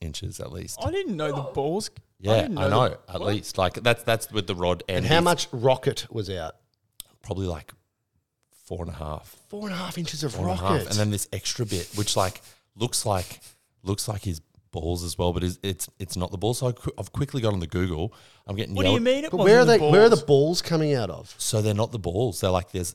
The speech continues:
Speaker 1: it's this, um, oh, I'd have to look it
Speaker 2: How
Speaker 1: up.
Speaker 2: big are
Speaker 1: It's
Speaker 2: they? It's
Speaker 1: like
Speaker 2: a,
Speaker 1: they,
Speaker 2: it's the
Speaker 1: they look like
Speaker 2: bulbous.
Speaker 1: this, the bulbous or whatever. Is it?
Speaker 2: Is that what it's called?
Speaker 1: What is it?
Speaker 2: I
Speaker 1: I don't
Speaker 2: just,
Speaker 1: know.
Speaker 2: I just took a st-, stab in the dark.
Speaker 1: Well, it, it's, it's hanging out at the very bottom, and, but it's, like, out of the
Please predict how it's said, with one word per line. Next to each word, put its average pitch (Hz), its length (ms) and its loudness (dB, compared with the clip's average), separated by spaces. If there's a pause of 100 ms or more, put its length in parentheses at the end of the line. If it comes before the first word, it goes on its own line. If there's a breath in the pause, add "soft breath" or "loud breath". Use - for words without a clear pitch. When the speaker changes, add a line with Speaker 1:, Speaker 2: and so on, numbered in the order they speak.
(140)
Speaker 1:
it's - 220 -8
this, 101 260 -2
um, 85 420 -4 (840)
oh, 82 120 -10
I'd 76 100 -10
have 78 140 -14
to 101 100 -10
look 80 200 -12
it - 60 -6
Speaker 2:
How 233 80 -2
Speaker 1:
up. 175 80 -4
Speaker 2:
big 214 180 -4
are 247 180 -2
Speaker 1:
It's 147 200 -2
Speaker 2:
they? 151 140 -14 (100)
It's 110 160 -2
Speaker 1:
like 101 120 0
Speaker 2:
a, - 60 -18
Speaker 1:
they, 170 80 2
Speaker 2:
it's - 120 -2
the 156 100 -4
Speaker 1:
they - 80 2
look 180 240 6
like 139 100 4
Speaker 2:
bulbous. 107 80 -2
Speaker 1:
this, 95 240 -2 (200)
the 92 80 -10
bulbous 147 500 -2
or 131 40 0
whatever. 85 320 0
Is 104 200 -4
it? 254 80 4
Speaker 2:
Is 226 80 -2
that 269 140 6
what 226 120 2
it's - 140 -2
called? 214 340 0
Speaker 1:
What 117 140 0
is 117 100 0
it? - 80 -6
Speaker 2:
I - 60 6
Speaker 1:
I - 60 6
don't 98 100 2
Speaker 2:
just, 113 120 6
Speaker 1:
know. 160 80 4
Speaker 2:
I 180 80 8
just - 280 -4
took 156 140 -4
a 135 40 -6
st-, - 220 -4 (160)
stab 143 320 0
in 123 60 -6
the 113 60 -12
dark. 156 440 0 (120)
Speaker 1:
Well, 113 220 4
it, 117 120 -4
it's, 139 280 0
it's 131 200 -2
hanging 143 260 2
out 107 100 6
at 95 80 -2
the 92 60 -6
very 95 260 4
bottom, 90 460 2
and, 107 140 -2
but 101 100 2
it's, 120 180 -2
like, 120 260 -2
out 92 180 2
of 85 120 -2
the 80 220 -2